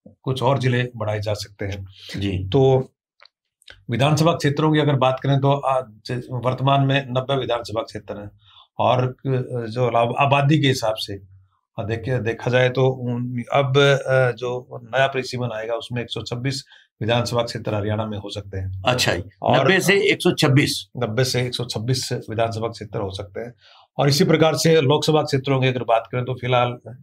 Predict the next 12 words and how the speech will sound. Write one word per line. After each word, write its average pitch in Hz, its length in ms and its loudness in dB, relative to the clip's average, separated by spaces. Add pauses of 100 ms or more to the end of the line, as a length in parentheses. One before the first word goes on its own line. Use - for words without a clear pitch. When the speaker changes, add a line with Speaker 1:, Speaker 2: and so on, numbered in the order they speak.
(280)
Speaker 1:
जो 120 80 -8
वर्तमान 127 440 0
में 135 100 0
है, 131 120 4
दस 147 480 -2
लोकसभा 117 440 -2
क्षेत्र 113 360 -8
हरियाणा 104 320 -6
में 101 140 -6
है - 320 -20 (260)
और 113 380 0
दस, 139 380 2